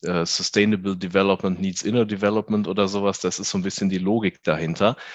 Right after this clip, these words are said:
Und wieder, wenn man an unser Buchprojekt oder s-, an euer Buchprojekt, wo ich einen Beitrag <laughs> beisteuern durfte, denkt, ja, die Frage, auch wenn du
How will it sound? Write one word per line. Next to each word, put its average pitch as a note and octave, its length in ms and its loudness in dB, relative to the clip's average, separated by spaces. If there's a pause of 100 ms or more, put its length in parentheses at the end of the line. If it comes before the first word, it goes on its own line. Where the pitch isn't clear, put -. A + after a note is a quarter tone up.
(500)
Und G#2 260 -2
wieder, C3+ 400 6
wenn A2 220 2
man A2 120 6
an G#2 160 2
unser A#2 240 4
Buchprojekt A#2+ 600 0
oder E2+ 260 4
s-, - 260 -8 (220)
an - 320 -4
euer F#2 240 0
Buchprojekt, F#2 640 0
wo E2 100 0
ich - 140 0
einen F#2 180 2
Beitrag - 580 0
<laughs> - 40 -14
beisteuern F#2+ 500 2
durfte, G#2+ 320 -2
denkt, G2+ 380 4
ja, G2 200 6 (460)
die G2+ 60 -2
Frage, G#2 400 4
auch - 160 -2
wenn G#2 120 2
du G2 140 -2